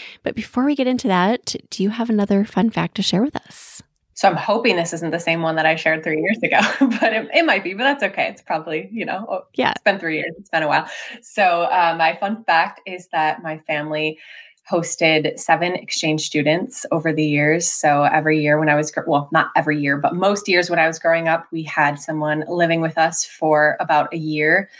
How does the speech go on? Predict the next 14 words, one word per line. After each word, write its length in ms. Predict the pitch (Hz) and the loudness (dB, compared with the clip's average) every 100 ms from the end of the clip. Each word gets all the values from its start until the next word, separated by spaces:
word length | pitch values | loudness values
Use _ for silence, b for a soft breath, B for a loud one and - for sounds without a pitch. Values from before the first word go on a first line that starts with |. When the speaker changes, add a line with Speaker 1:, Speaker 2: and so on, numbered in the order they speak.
| B B _ | B B _
Speaker 2:
And 280 | 165 165 165 | 0 2 2
it 100 | 165 | 0
was 180 | 170 165 | -2 -2
a 60 | 170 | 0
really 240 | 165 170 | 2 2
cool 160 | - 170 | 2 0
experience 560 | 170 165 165 170 208 | 2 2 4 2 0
for 120 | - 175 | -2 -2
me 140 | 170 | 0
growing 320 | 170 160 156 | 2 2 4
up. 180 | 165 - | 2 2
And 120 | 156 | 0
I 60 | 156 | 2
have 380 | 156 156 165 | 2 0 -2